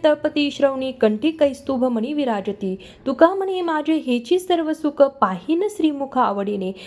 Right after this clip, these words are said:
आषाढी एकादशीच्या खूप साऱ्या शुभेच्छा. आषाढ महिन्यातील शुक्ल पक्षातील एकादशी तिथीला आषाढी एकादशी म्हणतात. या एकादशीला देवशयनी महाएकादशी सुद्धा म्हटलं जातं.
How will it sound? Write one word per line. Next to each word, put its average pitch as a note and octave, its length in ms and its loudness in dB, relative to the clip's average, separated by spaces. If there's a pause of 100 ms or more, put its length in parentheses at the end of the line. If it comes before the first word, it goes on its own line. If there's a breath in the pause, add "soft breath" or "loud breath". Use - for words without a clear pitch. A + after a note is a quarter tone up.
(160 loud breath)
आषाढी D4+ 400 0
एकादशीच्या G#3+ 680 -2
खूप E4 300 -2
साऱ्या F4 320 -2
शुभेच्छा. F#3+ 560 -4 (920)
आषाढ G3 440 6
महिन्यातील A3 640 -2
शुक्ल C#4+ 340 -2
पक्षातील G3+ 680 -2
एकादशी G#3 600 -2 (100)
तिथीला D4 540 0
आषाढी G#3 380 -2 (120)
एकादशी G3+ 520 -2
म्हणतात. G3+ 420 -2 (440 loud breath)
या G#3 140 2
एकादशीला G#3 840 0
देवशयनी G#3 600 0
महाएकादशी G#3 720 -2
सुद्धा G#3 340 -2
म्हटलं C4 360 0
जातं. A#3 400 -2